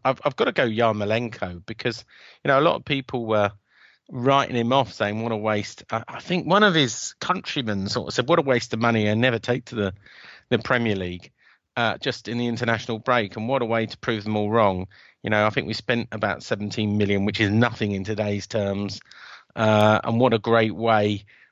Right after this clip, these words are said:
for your first start in the Premier League to score two goals. I mean, you can't ask more than that. So I'm gonna put him down as in form.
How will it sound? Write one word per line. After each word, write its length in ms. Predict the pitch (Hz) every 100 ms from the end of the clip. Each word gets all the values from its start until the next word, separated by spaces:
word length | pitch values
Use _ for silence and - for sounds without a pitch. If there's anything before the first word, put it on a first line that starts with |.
| _
for 80 | -
your 120 | 104
first 360 | 107 131 110 -
start 340 | - 113 104
in 100 | -
the 80 | 107
Premier 320 | 98 117 104
League 200 | 101 104
to 60 | -
score 260 | - 117 110
two 220 | - 117
goals. 400 | 139 131 90 -
I 80 | 101
mean, 100 | -
you 100 | 107
can't 240 | 131 127 160
ask 260 | 202 -
more 160 | 107 90
than 120 | 87
that. 200 | 87 -
So 100 | 117
I'm 140 | 120 156
gonna 100 | 147
put 160 | -
him 180 | 143 117
down 220 | 110 101
as 120 | 101 98
in 180 | 95
form. 340 | 85 98 90